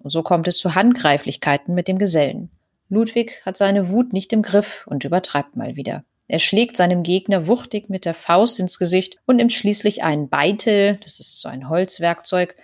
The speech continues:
mit dem er zuschlagen will. Der Meister geht jedoch rechtzeitig dazwischen und wirft Ludwig sofort aus der Werkstatt. Seine Mutter bekommt anschließend Besuch vom Meister und erfährt alles aus erster Hand. Sie nimmt es regungslos auf.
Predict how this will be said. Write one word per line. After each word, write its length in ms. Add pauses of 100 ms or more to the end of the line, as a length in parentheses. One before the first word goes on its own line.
mit 160
dem 120
er 140
zuschlagen 760
will. 280 (400)
Der 80
Meister 640
geht 200
jedoch 260
rechtzeitig 480
dazwischen 580
und 180
wirft 280
Ludwig 340
sofort 420
aus 140
der 140
Werkstatt. 540 (960)
Seine 240
Mutter 280
bekommt 420
anschließend 520
Besuch 340
vom 200
Meister 500
und 140
erfährt 440
alles 280
aus 220
erster 440
Hand. 380 (280)
Sie 180
nimmt 200
es 220
regungslos 580
auf. 340